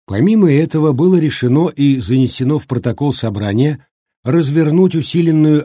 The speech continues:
агитационную кампанию за прекращение злостного убоя,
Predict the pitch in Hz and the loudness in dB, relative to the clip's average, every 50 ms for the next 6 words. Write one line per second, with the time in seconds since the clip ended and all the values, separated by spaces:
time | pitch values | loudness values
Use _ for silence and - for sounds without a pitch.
0 | - 127 135 123 131 123 139 - - - 147 151 143 143 143 139 131 - 143 139 | -2 -4 -4 -2 -2 -4 -4 -4 -4 -2 -2 0 0 0 0 0 -2 -2 -2 -2
1 | 131 123 127 165 170 160 143 113 90 73 67 67 - _ _ _ _ - 92 98 | -2 -4 -4 -4 -2 -2 -2 -2 -2 -6 -10 -16 -20 _ _ _ _ -8 -4 -4
2 | 123 117 123 123 - 113 117 101 90 - - 131 147 147 151 151 139 107 104 113 | -2 -2 -2 -4 -4 -4 -6 -6 -6 -4 -2 -2 0 2 2 0 0 -2 -2 -2
3 | 120 127 120 - 131 139 131 156 165 165 156 135 107 80 - - - - | -2 -2 -2 -2 -2 -2 -2 -2 -2 -2 -2 -2 -2 -4 -6 -12 -20 -20